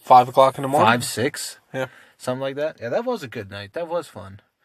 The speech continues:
Speaker 2: Yeah, it's simple, though. It doesn't have to be fucking extravagant,
Speaker 1: Right.
Speaker 2: does it? That was
Speaker 1: No.
Speaker 2: a fun night. I haven't thought about that in a while.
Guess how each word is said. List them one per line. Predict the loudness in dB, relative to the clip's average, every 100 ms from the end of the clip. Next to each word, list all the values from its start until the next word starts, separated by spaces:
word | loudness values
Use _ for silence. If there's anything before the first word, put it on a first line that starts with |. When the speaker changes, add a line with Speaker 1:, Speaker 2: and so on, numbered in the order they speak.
| _ _ _ _ _ _ _ -10
Speaker 2:
Yeah, | -10 -10 -14
it's | -10
simple, | -6 -6 -6
though. | -12 -14 -18 _ _ _ _
It | -4
doesn't | -2 -4
have | -12
to | -12
be | -16
fucking | -14 -16 -16 -18 -20 -20
extravagant, | -14 -8 -8 -8 -12 -12
Speaker 1:
Right. |
Speaker 2:
does | -14 -14
it? | -20 _ _ _ _
That | -10
was | -6
Speaker 1:
No. | -6
Speaker 2:
a |
fun | -8 -16 -16
night. | -18 -20 _
I | -6
haven't | -6 -4
thought | -4 -4
about | -6
that | -12 -12
in |
a | -12
while. | -12 -14